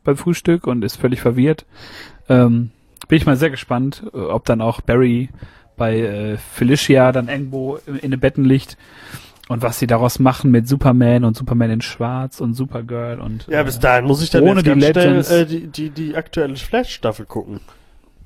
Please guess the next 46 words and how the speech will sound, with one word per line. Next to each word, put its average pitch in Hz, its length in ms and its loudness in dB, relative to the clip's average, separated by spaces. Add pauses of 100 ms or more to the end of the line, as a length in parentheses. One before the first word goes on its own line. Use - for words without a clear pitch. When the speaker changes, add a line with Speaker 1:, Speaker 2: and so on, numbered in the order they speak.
(1040)
Speaker 1:
Ja, 240 180 0
vielleicht 123 500 0
bring 156 180 -4
ich 156 80 -6
sie 147 120 -6
dir 156 100 -6
vorbei. 165 460 -12 (600)
Speaker 2:
Ja. 160 180 2 (100)
Speaker 1:
<laughs> - 380 -8
Also 147 180 4
die, 185 240 2 (300)
die 156 160 4
neue 160 240 4
Staffel, 170 360 0
weiß 151 220 2
ich, 151 80 -14
die, 123 160 -6
die 123 140 -10
vierte, 165 640 -6 (200)
äh, 113 80 -10
erscheint, 139 720 -4
äh, 120 160 -4
so 117 100 -6
auf 110 180 -8
Blu-ray 151 280 -2
und 127 100 -4
so 131 120 -2
jetzt, 117 220 -6
äh, 151 40 -10 (140)
Anfang 120 420 -6
Dezember. 143 520 -6 (640)
Ähm, 107 480 -8 (360)
aber - 80 -10
ich 101 120 -12
kann 110 140 -6
dir 120 80 -4
gerne 123 220 -8
was 123 140 -12
dafür 117 240 -12
geben, 117 240 -8
dann 92 100 -12
können 107 180 -10
wir 101 40 -8
das, - 220 -12
äh, 123 100 -10
durcharbeiten. 127 1400 -4